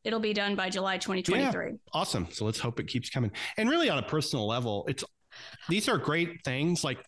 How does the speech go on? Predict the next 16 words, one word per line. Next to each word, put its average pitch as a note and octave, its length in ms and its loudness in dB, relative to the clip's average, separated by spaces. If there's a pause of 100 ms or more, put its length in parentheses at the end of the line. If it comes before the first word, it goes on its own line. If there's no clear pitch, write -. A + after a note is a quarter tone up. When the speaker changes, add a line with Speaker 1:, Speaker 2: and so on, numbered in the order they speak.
Speaker 2:
the B2 60 0
Lanesville D#3 800 2 (100)
playground C#3+ 360 0
needs C#3+ 160 2
to - 40 -10
be D3 120 2
redone. C3+ 680 2
Speaker 1:
Oh, G4+ 240 4
Speaker 2:
Buffalo D#3 240 4
Speaker 1:
I'm - 80 4
Speaker 2:
Trace C#3 240 0
playground D3 380 2
needs D#3 180 2
to D#3 80 -6
be D#3+ 100 4
redone. D#3+ 460 4